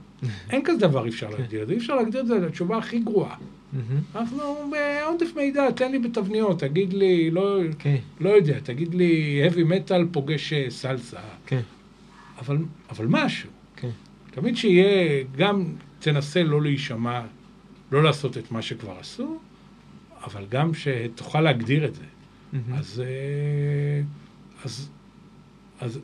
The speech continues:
Speaker 2: אפילו עד היום, כשלקוטי יוצא סינגל, בגלל שהוא כל פעם ב-, ב-, פועל בז'אנר אחר, אז, אה, האתגר, הנה, נגיד האתגר שלי עכשיו, הוא הוציא אלבום New Age, אמביאנט,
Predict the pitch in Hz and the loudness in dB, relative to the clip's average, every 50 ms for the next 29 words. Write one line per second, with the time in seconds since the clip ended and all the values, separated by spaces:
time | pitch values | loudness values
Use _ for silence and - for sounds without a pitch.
0 | - - - - 277 320 302 233 233 233 247 247 262 254 240 170 - - - 143 | -12 -10 -4 -2 0 2 2 2 2 4 2 2 2 2 0 0 0 -2 -4 -8
1 | 104 - - - - 185 190 - - 165 135 - - - 151 147 143 131 120 110 | -8 -10 -8 -4 -4 -4 -2 0 0 0 0 0 -2 0 2 2 2 2 0 -2
2 | 110 - - 113 104 107 107 107 107 110 113 117 131 135 131 151 143 - 143 143 | -6 -10 -10 -10 -8 -8 -8 -8 -6 -4 0 2 2 2 2 0 -2 0 -2 0
3 | 143 147 139 139 127 120 113 110 - - - - - - - - - - - - | 2 0 0 0 0 -2 -4 -4 -6 -10 -20 -20 -20 -20 -20 -20 -20 -20 -20 -14
4 | - 127 117 123 117 113 107 98 98 98 95 98 98 98 95 95 92 - - - | -10 -4 -2 -2 -2 -2 -4 -6 -8 -12 -12 -12 -14 -14 -14 -14 -16 -18 -20 -20
5 | - - - - - - - - - - - - - - - 135 120 120 123 127 | -20 -20 -20 -20 -20 -20 -20 -20 -20 -20 -20 -20 -20 -12 -6 -4 0 0 0 0
6 | 120 117 117 113 - 127 117 113 123 120 - - - - 98 87 90 90 90 - | 0 0 -2 -2 -2 -2 -2 -2 -4 -6 -6 -10 -12 -12 -12 -12 -12 -12 -14 -16
7 | - - - - - - - - - - - - 117 104 101 101 104 117 117 117 | -18 -20 -20 -20 -20 -20 -20 -20 -20 -20 -20 -18 -18 -16 -14 -10 -6 -4 -4 -2
8 | 117 117 120 120 120 123 165 190 220 214 160 151 190 202 185 151 123 120 110 110 | -2 -2 -2 -2 0 2 2 2 0 0 -2 0 2 2 2 2 2 2 0 2
9 | 147 151 143 139 127 120 117 131 147 151 151 - - 139 123 113 101 - - - | 4 4 4 4 2 2 4 6 6 6 6 4 -2 -4 -4 -4 -8 -8 -10 -8
10 | 127 165 180 170 131 - - 139 131 123 117 117 123 120 117 113 113 113 110 107 | -6 -6 -4 -6 -6 -6 -6 -4 -4 -4 -2 -2 -2 -2 -2 -2 -2 -2 -2 -2
11 | 117 135 160 170 156 - - - - - - - - - - - - 131 120 117 | -2 -2 -2 -2 -4 -6 -10 -16 -20 -20 -20 -20 -20 -20 -18 -8 -4 -2 0 0
12 | 117 110 110 107 110 120 139 156 | 0 0 -2 -2 0 0 -2 -2